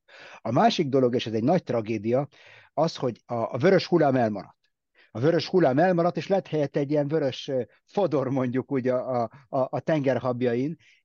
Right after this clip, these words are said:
és ebben a, a Biden adminisztráció igenis a saját politikájának az igazolását láthatja, és nem, nem kapta azt a jelzést a választóktól, hogy a választók valami vá-, változást szeretnének látni. Tehát a Fehérház részéről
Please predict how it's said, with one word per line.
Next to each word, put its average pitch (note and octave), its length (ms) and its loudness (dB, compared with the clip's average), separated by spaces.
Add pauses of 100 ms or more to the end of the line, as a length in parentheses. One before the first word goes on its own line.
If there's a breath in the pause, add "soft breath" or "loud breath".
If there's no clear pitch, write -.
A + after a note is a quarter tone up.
és - 480 -6
ebben D3 360 0
a, C3 240 0
a C3 40 -10
Biden E3+ 340 0
adminisztráció C#3 800 -4
igenis D3+ 440 -2
a A#2 40 -14
saját C3 320 -2
politikájának A2+ 760 -6
az A2+ 80 -8
igazolását A2 640 -6
láthatja, A2+ 640 -6 (380 loud breath)
és - 220 -10
nem, D#3 500 -2
nem D3+ 280 -2
kapta C3 380 -4
azt C#3 220 -4
a B2+ 40 -4
jelzést B2 600 -2
a A2 40 -10
választóktól, C3 640 -4
hogy A#2 100 -2
a A#2 40 -4
választók B2+ 440 -4
valami A#2+ 340 -2
vá-, A#2 220 -4 (140)
változást G#2+ 600 -6
szeretnének G#2 540 -10
látni. G2+ 420 -14 (480 loud breath)
Tehát A#2 140 -10
a G#2+ 60 -8
Fehérház D3 560 0
részéről D#3 720 0